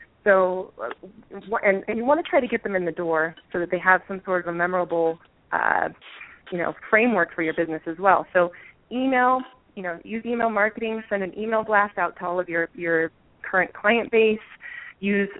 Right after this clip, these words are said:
Facebook and Twitter and your social channels to let people know, and let them know that you're gonna be doing some fun things. You wanna, you want to get them in the door. Um, you know, you can, you can do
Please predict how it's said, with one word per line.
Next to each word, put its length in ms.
Facebook 420
and 240
Twitter 280
and 100
your 100
social 300
channels 440
to 40
let 180
people 240
know, 360
and 380
let 220
them 180
know 320
that 80
you're 100
gonna 140
be 80
doing 280
some 140
fun 220
things. 300
You 100
wanna, 260
you 100
want 260
to 80
get 140
them 120
in 80
the 80
door. 320
Um, 540
you 100
know, 80
you 180
can, 460
you 120
can 200
do 320